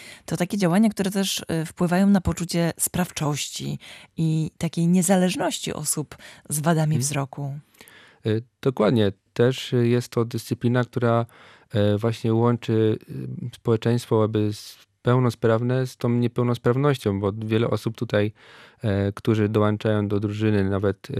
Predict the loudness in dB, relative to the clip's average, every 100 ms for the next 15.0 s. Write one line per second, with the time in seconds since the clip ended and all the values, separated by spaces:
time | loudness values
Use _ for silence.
0 | -2 -2 -4 -8 -4 0 2 0 0 0
1 | 0 2 2 2 0 -4 -2 -6 -4 -4
2 | 0 -2 -2 -6 -8 -10 -6 0 0 0
3 | -2 -2 -4 0 0 0 -2 -4 -4 -2
4 | 0 -2 -2 -12 -20 -20 -12 -4 -2 0
5 | 2 0 0 -4 -4 -2 0 0 0 0
6 | 0 0 0 -2 0 -2 -2 -6 -6 -4
7 | -4 -2 -2 0 -2 -2 0 2 2 2
8 | 0 0 0 0 2 2 0 -2 -4 -6
9 | -2 0 -2 -6 -8 -6 -6 -6 -8 -4
10 | 0 2 0 0 0 0 -2 -2 -4 -4
11 | -4 -2 0 0 0 0 -2 -2 -2 0
12 | -4 -2 -4 -2 -2 0 -2 0 0 0
13 | -6 -2 -2 -2 -2 -2 -2 -4 -10 -20
14 | -20 -20 -20 -4 0 0 -2 -2 -2